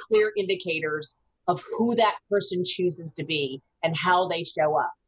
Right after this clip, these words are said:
And I like to ignore them and hope that they're going to get better.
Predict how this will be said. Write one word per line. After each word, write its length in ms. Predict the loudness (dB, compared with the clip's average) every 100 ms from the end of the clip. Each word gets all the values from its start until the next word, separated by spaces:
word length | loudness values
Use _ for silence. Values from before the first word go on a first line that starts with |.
| _ _ _ -2
And 120 | -2 2
I 200 | 2 2
like 260 | 2 0 0
to 100 | 0
ignore 400 | 0 2 2 2
them 320 | 0 -6 -10 -4
and 140 | -2 -2 2
hope 320 | 4 4 -2 _
that 100 | 0
they're 140 | 2 2
going 240 | 2 0
to 80 | -2
get 180 | -2 2
better. 180 | 0